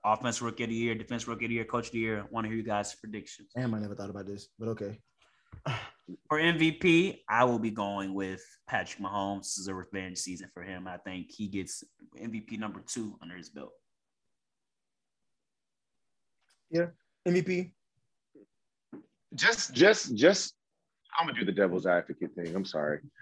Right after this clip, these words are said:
Speaker 3: Just so I, just to not say Mahomes, 'cause I do think it's Mahomes. I think it's going to be Mahomes for a long time in terms of the favorite. But just to not say Mahomes, I'm gonna say Josh Allen.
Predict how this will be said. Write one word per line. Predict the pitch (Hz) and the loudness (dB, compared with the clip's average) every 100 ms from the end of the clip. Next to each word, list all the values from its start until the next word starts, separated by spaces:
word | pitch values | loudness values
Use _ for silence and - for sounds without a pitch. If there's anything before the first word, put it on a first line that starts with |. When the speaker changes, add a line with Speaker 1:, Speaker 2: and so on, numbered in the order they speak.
| - 104 | -4 8
Speaker 3:
Just | 190 240 - | 10 10 10
so | 202 175 | 10 12
I, | 151 | 12
just | 123 208 - | 12 10 8
to | 147 | 8
not | 123 147 - | 10 8 8
say | - 113 | 2 0
Mahomes, | 104 98 90 82 - _ _ - | 0 -4 -6 -8 -16 _ _ -20
'cause | 113 120 | 0 0
I | 117 | 4
do | 104 | 2
think | 92 82 | 2 -4
it's | 80 | -6
Mahomes. | 80 76 73 76 - | -6 -6 -8 -6 4
I | 110 | 8
think | 127 | 10
it's | 110 | 8
going | 117 107 95 | 8 6 2
to | - | 2
be | 101 101 | 4 4
Mahomes | 95 92 90 90 - - 95 | 4 2 2 -2 -6 -10 -6
for | 85 | -2
a | 85 | 2
long | 85 82 | 4 4
time | 87 85 78 82 | 4 4 4 2
in | 95 | 8
terms | 151 139 | 10 12
of | 127 | 12
the | |
favorite. | - 120 92 87 - _ - - - | 10 8 8 4 -2 _ -12 -10 2
But | 147 | 6
just | 117 214 - | 8 6 6
to | 151 | 8
not | 160 180 - | 8 8 4
say | 143 131 | 0 2
Mahomes, | 120 110 104 92 82 - _ _ _ _ _ _ _ _ 127 | 2 0 0 -4 -10 -18 _ _ _ _ _ _ _ _ 4
I'm | 160 170 | 4 4
gonna | 156 127 | 0 2
say | 120 117 110 104 98 - _ _ _ _ _ _ _ _ _ _ _ _ _ _ _ _ _ _ _ _ - _ - | 4 6 6 4 0 -8 _ _ _ _ _ _ _ _ _ _ _ _ _ _ _ _ _ _ _ _ -20 _ -6
Josh | 117 113 104 | -2 -2 2
Allen. | 98 85 | 2 2